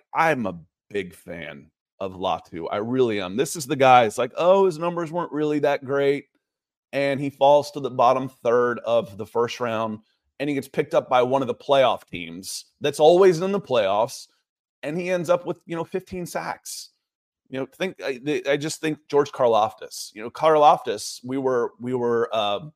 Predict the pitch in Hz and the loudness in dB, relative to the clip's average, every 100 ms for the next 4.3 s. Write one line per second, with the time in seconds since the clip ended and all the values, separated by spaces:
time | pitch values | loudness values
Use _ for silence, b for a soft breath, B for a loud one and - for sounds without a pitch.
0 | _ _ _ _ _ 120 135 147 143 127 | _ _ _ _ _ 0 2 2 -2 -4
1 | 120 104 _ _ _ _ _ _ _ _ | -6 -10 _ _ _ _ _ _ _ _
2 | - 123 135 143 143 143 - - 151 196 | -6 -2 -2 -2 2 2 2 -6 -6 -6
3 | 123 - _ _ _ _ 131 147 143 165 | -6 -12 _ _ _ _ 2 2 2 -2
4 | 151 101 | -2 -2